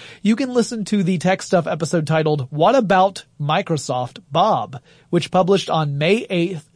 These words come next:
two thousand thirteen. It's really the software package of the millennium in my estimation. And, uh, Lauren Vogelbaum was my co-host on that episode. So if you guys missed Lauren, you should go back and listen to that episode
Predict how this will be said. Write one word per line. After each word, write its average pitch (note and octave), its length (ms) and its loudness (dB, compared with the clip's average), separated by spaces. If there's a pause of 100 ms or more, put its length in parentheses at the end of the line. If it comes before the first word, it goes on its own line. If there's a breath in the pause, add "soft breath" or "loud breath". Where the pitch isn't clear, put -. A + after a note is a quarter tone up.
two G3+ 160 -4
thousand E3 440 2
thirteen. D3+ 680 -4 (560 soft breath)
It's C3+ 100 -8
really F#3+ 240 4
the E3 80 -2
software E3 520 2
package D3+ 460 -2 (220)
of D3+ 400 0
the D3+ 80 -2
millennium C#3+ 640 -4
in C3 140 -10
my C#3 420 -6 (640)
estimation. B2+ 720 -8 (340 loud breath)
And, D3+ 220 -4
uh, C#3+ 140 0
Lauren F#3 340 4
Vogelbaum D#3 560 0
was C3 180 -6
my B2+ 140 -6
co-host C#3 500 -4
on C3 120 -6
that C3 180 -6
episode. C3 500 -8
So D3 120 -4
if C3+ 100 -6
you F3 60 -4
guys E3 260 0
missed D#3+ 240 -4
Lauren, D#3+ 320 0
you E3+ 60 -6
should D3+ 140 -10
go A#3+ 100 0
back C4+ 180 -2
and G#3 100 -4
listen F3 260 -4
to D3 40 -6
that C#3+ 220 -2
episode C3+ 520 -4